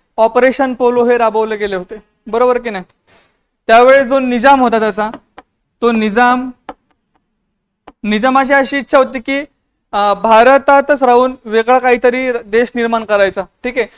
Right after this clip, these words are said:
पण त्याला विरोध केला गेला. त्यावेळेस ऑपरेशन पोलो कोणी राबवलं होतं? सरदार वल्लभभाई पटेल. ठीक आहे, सरदार वल्लभभाई पटेल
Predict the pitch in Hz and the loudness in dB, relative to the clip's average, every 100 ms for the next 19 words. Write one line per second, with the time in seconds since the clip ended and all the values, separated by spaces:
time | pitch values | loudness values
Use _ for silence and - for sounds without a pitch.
0 | _ - 214 240 254 254 285 - 269 254 | _ -8 -2 2 2 4 2 4 4 4
1 | 233 220 220 _ _ - 233 254 277 285 | 4 0 -2 _ _ 0 4 6 4 4
2 | 254 240 277 285 240 269 269 269 277 269 | 0 0 0 -2 -2 -2 -2 -2 -2 0
3 | 262 262 269 247 247 262 - _ - - | 0 0 0 -2 -2 -4 -8 _ -12 -2
4 | 226 214 254 254 233 226 226 208 226 233 | -2 2 2 2 2 0 -2 -2 -4 -2
5 | 214 208 190 214 302 _ _ _ _ _ | -6 -6 -6 -8 -16 _ _ _ _ _
6 | _ _ _ _ _ _ _ _ _ _ | _ _ _ _ _ _ _ _ _ _
7 | _ _ _ _ _ _ _ _ _ _ | _ _ _ _ _ _ _ _ _ _
8 | _ _ _ _ _ _ _ _ _ _ | _ _ _ _ _ _ _ _ _ _
9 | _ _ _ _ _ _ - 233 208 - | _ _ _ _ _ _ -10 -6 -8 -8
10 | _ _ - 214 208 226 226 240 240 _ | _ _ -6 -4 -2 0 0 -2 -8 _
11 | _ - 196 208 226 233 208 220 220 220 | _ -12 -6 -4 -4 -4 -4 -4 -4 -6
12 | 202 214 180 320 | -8 -8 -8 -10